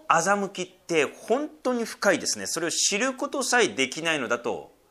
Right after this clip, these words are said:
言っているほど深い。で、しかし、神様はのみが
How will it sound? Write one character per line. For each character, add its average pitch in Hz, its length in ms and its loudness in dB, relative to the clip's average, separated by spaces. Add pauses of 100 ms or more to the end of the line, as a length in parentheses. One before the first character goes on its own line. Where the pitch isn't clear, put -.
(400)
言 143 120 2
っ - 20 0
て 214 280 2
い 214 40 6
る 208 100 4
ほ 208 140 -6
ど 180 100 -2
深 - 300 -6
い。 - 180 -8 (1400)
で、 151 80 -4
し - 80 4
か 208 100 4
し、 156 320 -2 (180)
神 196 220 0
様 165 160 0
は 165 400 0
の 165 200 2
み 277 160 0
が 226 340 2